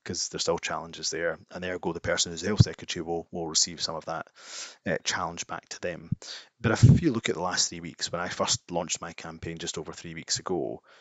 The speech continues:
I've now managed to quadruple support amongst the public. And that to me tells me that the more people see of me, the more they hear what my vision is for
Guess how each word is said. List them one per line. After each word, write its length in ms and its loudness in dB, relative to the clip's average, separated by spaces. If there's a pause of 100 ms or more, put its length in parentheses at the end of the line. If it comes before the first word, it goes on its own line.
(140)
I've 140 -2
now 80 4
managed 320 0
to 80 -8
quadruple 460 -6
support 420 0
amongst 500 -4 (120)
the 60 -8
public. 460 -2 (440)
And 440 -4
that 280 -4
to 100 -6
me 200 -8
tells 280 0
me 160 -10
that 240 -8
the 100 -4
more 140 6
people 240 -6
see 300 0
of 100 -4
me, 160 -10
the 80 -10
more 280 0
they 360 -6
hear 400 -2
what 140 0
my 160 -4
vision 320 -2
is 140 -4
for 440 0